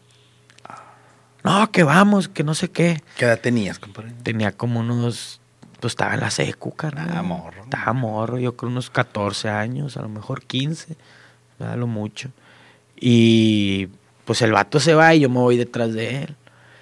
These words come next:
Speaker 1: Y lo, estaban todos en la placita, compadre, unos
Speaker 2: Y,
Speaker 1: veinte cabrones,
Speaker 2: ay,
Speaker 1: güey.
Speaker 2: cabrón.
Speaker 1: Y el vato llega, "Eh, güey, ¿qué onda, güey? Que mi bici, que no sé qué".
Speaker 2: Eh, pero qué huevos del vato.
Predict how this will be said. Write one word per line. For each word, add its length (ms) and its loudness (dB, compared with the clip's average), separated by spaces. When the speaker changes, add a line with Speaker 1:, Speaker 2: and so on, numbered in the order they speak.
Speaker 1:
Y 60 -10
lo, 80 -6
estaban 340 -4
todos 320 0
en 80 2
la 80 2
placita, 640 -8
compadre, 400 -6
unos 320 0
Speaker 2:
Y, 20 -2
Speaker 1:
veinte 540 -2
cabrones, 320 -2
Speaker 2:
ay, 100 -2
Speaker 1:
güey. 160 -4
Speaker 2:
cabrón. 640 -8
Speaker 1:
Y 60 2
el 80 4
vato 300 4
llega, 500 4
"Eh, 60 2
güey, 120 2
¿qué 140 -6
onda, 300 0
güey? 100 4
Que 140 2
mi 120 2
bici, 400 8
que 140 -4
no 100 0
sé 140 -4
qué". 240 -2
Speaker 2:
Eh, 160 -6
pero 120 -6
qué 120 -6
huevos 460 -4
del 140 -6
vato. 200 -12